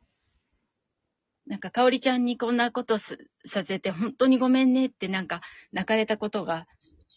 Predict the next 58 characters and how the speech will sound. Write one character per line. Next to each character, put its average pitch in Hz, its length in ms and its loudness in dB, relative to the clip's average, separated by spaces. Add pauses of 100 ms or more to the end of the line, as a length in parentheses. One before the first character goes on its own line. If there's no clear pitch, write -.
(220)
や - 100 -10
っ - 20 -10
ぱ 196 100 -2
り 175 100 -2
一 175 200 -6
番 202 280 0
辛 214 300 -2
か 185 140 0
っ 165 100 -4 (420)
た 156 440 -8 (260)
で 190 80 -14
す - 160 -16
ね。 214 400 -4 (160)
き - 120 -12
っ - 20 -18
と、 269 240 -2 (260)
今、 285 380 6
私 220 400 0
が 254 80 -2
母 294 300 0
に、 180 320 -2 (340)
マ 226 160 0
マ 202 140 2
っ - 60 -6
て - 120 -8
い - 20 -6
う - 40 -12
か 165 80 -4
ね、 208 100 -2
母 247 320 0
に 190 100 -2
な 214 160 2
っ 220 60 -6 (160)
て、 240 320 6 (440)
あ 185 200 -6
の、 170 320 -4
も 196 240 -6
し 190 200 -8 (220)
息 196 180 -2 (280)
子 202 160 -2
に、 196 240 -2 (720)
ね、 220 260 -2
同 220 300 2
じ 214 160 -4
状 226 240 2
態 220 380 2
で 214 220 0 (300)
そ - 220 -8
う 208 40 -4
い 208 40 -4
う - 20 -8
ふ 185 80 -8
う 233 60 0
に 196 140 0
さ - 180 -10
れ 175 140 -6
た 180 240 -4
ら、 170 300 -4